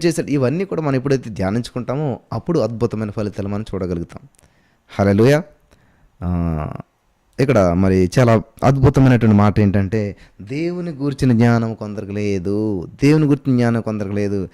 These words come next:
బ్రదర్, ఇలా ఉంది, అలా ఉంది, ఇది చేయాలా, అది చేయాలా, ఏంటి? చక్కటి గైడెన్స్ దేవుడు మనకి ఇస్తాడు, పరిశుద్ధాత్మ దేవుడు.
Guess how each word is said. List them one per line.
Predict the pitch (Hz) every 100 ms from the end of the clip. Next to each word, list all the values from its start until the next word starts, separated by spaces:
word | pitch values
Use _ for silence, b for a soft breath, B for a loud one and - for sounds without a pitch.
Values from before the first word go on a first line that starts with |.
| b b -
బ్రదర్, | 139 135
ఇలా | 123 147
ఉంది, | 165 170 - _ 110
అలా | 127
ఉంది, | 147 131
ఇది | 135 165
చేయాలా, | 160 160 214
అది | 117
చేయాలా, | 131 147 147
ఏంటి? | 135 170 175 185 _ _ _ _ -
చక్కటి | 139 _ - 190
గైడెన్స్ | 175 165 160 156
దేవుడు | 151 139
మనకి | 131 113
ఇస్తాడు, | - 110
పరిశుద్ధాత్మ | 110 98 98 104 98 95
దేవుడు. | 90 85